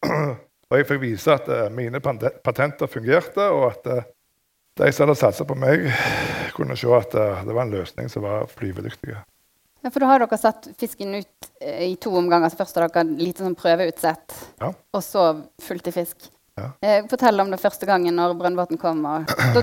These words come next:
Speaker 2: tok dere fisken både inn og ut av, eh,
Speaker 1: Ja,
Speaker 2: globen.
Speaker 1: ja, for det at, eh, du kan ikke sette inn en full gruppe med fisk, eh, før du vet at det fungerer. Og, og det å ta ut fisken er jo det mest krevende, sant? Altså, når du tar ut fisken, når den er stor, og hvis det da feiler noe, sant, så taper du hele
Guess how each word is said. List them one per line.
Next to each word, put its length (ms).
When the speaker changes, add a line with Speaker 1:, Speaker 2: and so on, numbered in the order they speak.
Speaker 2:
tok 160
dere 200
fisken 320
både 200
inn 120
og 120
ut 180
av, 280
eh, 100
Speaker 1:
Ja, 80
Speaker 2:
globen. 320
Speaker 1:
ja, 60
for 140
det 140
at, 60
eh, 200
du 60
kan 140
ikke 100
sette 240
inn 60
en 80
full 340
gruppe 480
med 160
fisk, 420
eh, 220
før 120
du 80
vet 220
at 80
det 100
fungerer. 460
Og, 260
og 100
det 180
å 20
ta 180
ut 100
fisken 380
er 100
jo 280
det 80
mest 280
krevende, 380
sant? 240
Altså, 160
når 100
du 80
tar 140
ut 80
fisken, 400
når 100
den 120
er 40
stor, 340
og 100
hvis 120
det 100
da 80
feiler 380
noe, 340
sant, 160
så 100
taper 320
du 80
hele 360